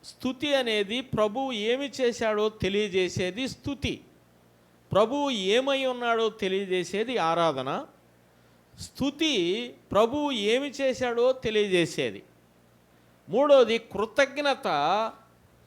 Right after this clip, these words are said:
ప్రభువు ఏమి ఇచ్చాడో తెలిపేది కృతజ్ఞత.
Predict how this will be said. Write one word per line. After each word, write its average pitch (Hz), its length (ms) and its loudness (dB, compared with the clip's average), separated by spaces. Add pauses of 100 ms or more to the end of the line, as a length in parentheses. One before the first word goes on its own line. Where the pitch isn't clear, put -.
(800)
ప్రభువు 233 920 2 (180)
ఏమి 208 500 4
ఇచ్చాడో 269 680 2
తెలిపేది 220 560 0
కృతజ్ఞత. 196 680 -4